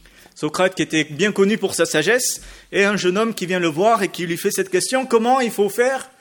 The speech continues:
pour devenir sage ? » Et Socrate, il, il a discerné en voyant le bonhomme, il a vu que c'était un gars qui était un peu prétentieux,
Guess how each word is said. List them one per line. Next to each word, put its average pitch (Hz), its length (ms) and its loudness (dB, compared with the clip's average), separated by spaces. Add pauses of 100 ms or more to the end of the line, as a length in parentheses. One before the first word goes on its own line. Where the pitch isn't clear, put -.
(260)
pour 185 160 -2
devenir 214 480 2
sage ? » 226 480 0 (1040)
Et 160 80 2
Socrate, 214 480 -2
il, 170 360 -2
il 147 120 2
a 165 80 4
discerné 190 480 -2
en 196 100 2
voyant 190 300 4
le 180 80 2
bonhomme, 190 320 2
il 165 100 -4
a 151 80 2
vu 202 200 -4
que 170 100 -10
c'était 151 240 -8
un 156 100 -4
gars 180 140 -2
qui 185 100 -14
était 147 140 -10
un 143 100 -6
peu 151 140 -10
prétentieux, 147 680 -6